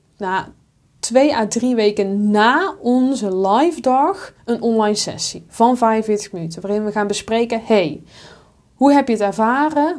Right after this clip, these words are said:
Wat heb je ondertussen gedaan? Want je krijgt natuurlijk een praktisch plan mee, een to-do list.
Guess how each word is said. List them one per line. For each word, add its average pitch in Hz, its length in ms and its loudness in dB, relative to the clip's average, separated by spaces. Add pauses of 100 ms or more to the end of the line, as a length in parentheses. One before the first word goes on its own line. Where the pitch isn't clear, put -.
Wat 262 200 4
heb 247 180 -4
je 214 60 0
ondertussen 196 440 -6
gedaan? 190 280 -4
Want 220 120 -4
je 190 100 -6
krijgt 175 240 -4
natuurlijk 170 280 -10
een 160 140 -8
praktisch - 300 -10
plan 269 280 2
mee, 247 360 -2
een 180 140 -6
to-do 226 420 2
list. 233 460 0